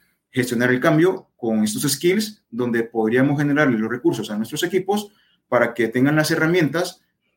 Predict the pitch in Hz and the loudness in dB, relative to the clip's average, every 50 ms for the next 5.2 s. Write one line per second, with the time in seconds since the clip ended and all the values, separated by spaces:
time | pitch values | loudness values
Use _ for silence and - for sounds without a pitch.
0 | _ _ _ _ - 139 135 143 170 160 151 147 147 185 185 185 - 131 117 113 | _ _ _ _ 0 0 0 2 2 2 2 2 2 2 0 0 0 0 0 0
1 | 110 110 - 117 110 107 104 104 - 131 135 143 139 139 139 139 160 160 156 147 | 0 0 0 0 0 0 0 0 0 2 2 4 4 4 4 2 2 2 2 2
2 | 143 151 160 156 135 120 113 117 123 131 135 147 170 190 190 151 135 - - 117 | 4 4 2 2 2 2 2 2 2 2 2 2 2 0 2 2 2 0 0 0
3 | 110 107 107 107 107 110 113 120 151 151 135 139 - - _ - 110 104 147 143 | -2 0 0 0 0 0 0 0 0 0 0 -2 -4 -10 _ -12 -8 -6 -4 -2
4 | - 165 160 170 190 311 - _ _ _ _ _ _ _ 127 123 135 143 165 170 | 0 2 2 2 0 -4 -8 _ _ _ _ _ _ _ 0 2 2 4 4 2
5 | 165 165 151 - | 0 0 -2 -6